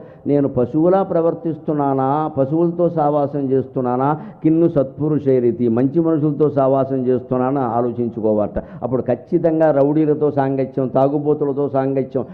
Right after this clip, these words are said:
దుర్వ్యసనాలతో సాంగత్యం ఆగిపోతుంది కదండి, అనుమానం ఏముందండి? మనని మనం ఆలోచించుకుంటే తెలియదా?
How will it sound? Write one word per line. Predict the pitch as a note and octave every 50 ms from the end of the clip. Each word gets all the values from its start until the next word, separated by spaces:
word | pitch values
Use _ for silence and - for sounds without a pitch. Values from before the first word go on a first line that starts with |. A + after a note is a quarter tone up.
| - - -
దుర్వ్యసనాలతో | B2+ D3+ D#3+ E3+ F3 F3 F3 E3+ D#3+ D3+ D3 C#3+ C3+ - C#3+ C#3
సాంగత్యం | C#3+ C3 B2 B2 B2+ B2+ B2 - C#3 B2
ఆగిపోతుంది | G#2+ G#2 G#2+ B2 C3 B2 D3 C#3+ D3 D#3 D3 C#3
కదండి, | C#3 C#3 C3 C3+ C3 C3 C3 B2
అనుమానం | A2 A2+ B2 C3+ C#3 C#3 C3+ C3
ఏముందండి? | C3 B2+ B2+ B2+ A#2+ A#2 - - - - - - - - _ _ _ _ -
మనని | - A#2+ B2+ C3+
మనం | C3+ C3+ C3+ C3
ఆలోచించుకుంటే | B2 A#2 B2 C3+ C#3 C#3 D3 C#3 C#3+ C3+ C#3+ C3 C#3+
తెలియదా? | C3+ - B2+ A#2+ A#2+ A2+ A2+